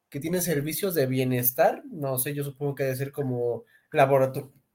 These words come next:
laboratorios para hacer check-ups o algo así, y también tienen,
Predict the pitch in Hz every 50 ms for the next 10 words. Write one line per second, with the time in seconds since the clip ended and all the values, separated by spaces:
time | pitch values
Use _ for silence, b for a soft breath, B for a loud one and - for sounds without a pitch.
0 | _ _ _ _ - - - 156 151 165 180 185 175 160 151 147 160 160 156 -
1 | 160 - - 170 175 175 - - 160 165 170 156 - 202 262 294 - _ _ _
2 | _ _ _ _ _ _ _ _ _ _ _ 185 180 196 208 214 220 226 226 233
3 | 262 262 - - - 151 147 156 165 175 175 170 190 196 190 196 196 185 190 196
4 | 202 226 226 226 226 -